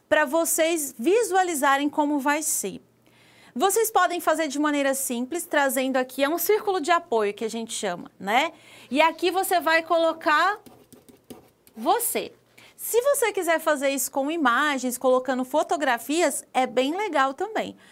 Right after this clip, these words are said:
Mas se não tiver, não tem problema, pode ser só escrevendo os nomes. Numa folha de papel, você vai desenhar esses círculos, né?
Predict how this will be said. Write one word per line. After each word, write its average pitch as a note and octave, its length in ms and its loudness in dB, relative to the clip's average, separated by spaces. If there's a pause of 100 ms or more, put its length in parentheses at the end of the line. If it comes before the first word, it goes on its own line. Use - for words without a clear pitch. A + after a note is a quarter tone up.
(160)
Mas A#4+ 220 0
se - 100 -2
não D#4+ 200 -2
tiver, D4 340 0
não D4+ 320 -2
tem G#4 180 -6
problema, C#4 460 -4
pode B3 260 -2
ser C#4 140 0
só C4 160 -2
escrevendo D4+ 560 -2
os F4+ 80 -6
nomes. A3 400 -4 (340)
Numa G#4 240 2
folha E4 300 2
de B3+ 100 -6
papel, D4+ 460 2
você E4 220 -2
vai C#4+ 160 0
desenhar C4+ 440 0
esses B3 220 -2
círculos, D4 680 0
né? A#3+ 340 2